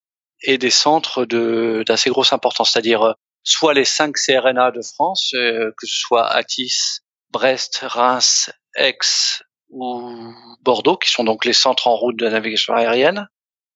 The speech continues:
soit après des centres d'approche comme, euh, Roissy, euh, Orly, Nice, Toulouse, Bordeaux, Bâle,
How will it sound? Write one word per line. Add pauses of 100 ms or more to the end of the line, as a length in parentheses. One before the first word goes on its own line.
(140)
soit
après
des
centres
d'approche
comme,
euh,
Roissy, (600)
euh,
Orly,
Nice,
Toulouse,
Bordeaux,
Bâle,